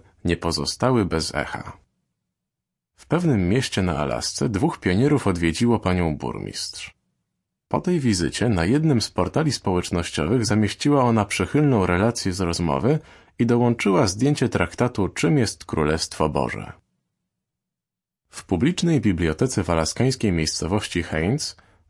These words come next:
dwóch pionierów organizowało zebrania, na które przychodziło nawet osiem osób. W lokalnej gazecie napisano, że dwaj mężczyźni,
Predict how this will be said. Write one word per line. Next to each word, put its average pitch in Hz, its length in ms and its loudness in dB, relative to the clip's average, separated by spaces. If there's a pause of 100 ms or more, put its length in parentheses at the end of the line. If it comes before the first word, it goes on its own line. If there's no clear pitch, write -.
dwóch 87 280 -2
pionierów 113 500 0
organizowało 92 760 2
zebrania, 85 460 0
na 143 120 2
które 139 280 0
przychodziło 110 600 2
nawet 82 380 0
osiem 95 380 -2
osób. - 460 -10 (1120)
W 78 100 -6
lokalnej 143 500 2
gazecie 98 540 0
napisano, 95 580 2
że 80 200 -2
dwaj 110 340 0
mężczyźni, 101 800 0